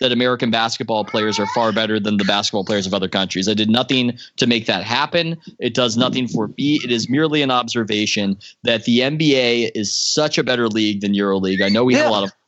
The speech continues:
Speaker 1: the early two thousands saying that, "Oh, watch out, watch out, it's gonna be different." It's not different. It's not. There
Speaker 2: But,
Speaker 1: are
Speaker 2: but
Speaker 1: guys in
Speaker 2: Ethan
Speaker 1: the N B A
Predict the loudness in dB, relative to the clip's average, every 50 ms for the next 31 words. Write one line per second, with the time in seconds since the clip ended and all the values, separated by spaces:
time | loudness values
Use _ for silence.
0 | _ _ _ _ -4 -2 0 0 0 -2 0 0 0 0 0 0 0 0 -2 -2
1 | -2 -2 -2 -2 -4 -6 -10 -12 -6 -2 0 0 2 2 2 2 2 2 2 2
2 | 2 4 4 4 2 2 2 2 2 0 0 0 0 0 0 0 0 0 0 -2
3 | -4 -8 _ _ _ _ -6 -2 0 0 0 -2 -2 -2 0 0 0 0 -2 -4
4 | -4 -4 -4 -2 -2 -2 -4 -2 -2 -2 -2 0 -2 -2 -2 -4 _ -6 -6 -4
5 | -4 -2 0 2 0 0 0 0 -2 -2 -2 -2 -6 -10 -10 -10 -14 _ _ -8
6 | -8 -6 -4 -2 0 0 2 2 2 0 -2 -4 -6 -10 -8 -2 0 2 2 2
7 | 0 0 0 2 2 2 2 2 2 0 -2 -2 -4 -4 -8 -18 -14 -8 -6 -6
8 | -6